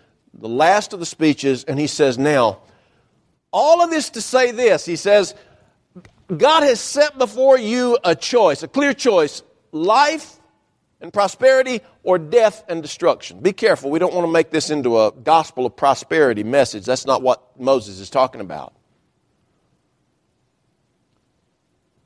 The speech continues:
What he's basically saying is God has placed before you the option of following him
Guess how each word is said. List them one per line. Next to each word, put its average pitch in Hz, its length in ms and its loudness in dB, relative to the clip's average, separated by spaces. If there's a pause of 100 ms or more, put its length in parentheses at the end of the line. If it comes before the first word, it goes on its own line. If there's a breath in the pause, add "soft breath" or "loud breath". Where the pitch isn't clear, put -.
(140)
What 202 120 4
he's 190 100 -2
basically 247 460 -2
saying 254 320 2
is 226 180 0
God 262 240 4
has 254 140 -2
placed 247 340 0
before 233 300 2
you 240 160 -4
the 196 120 2
option 208 380 0
of 156 80 -2
following 262 540 2
him 247 360 2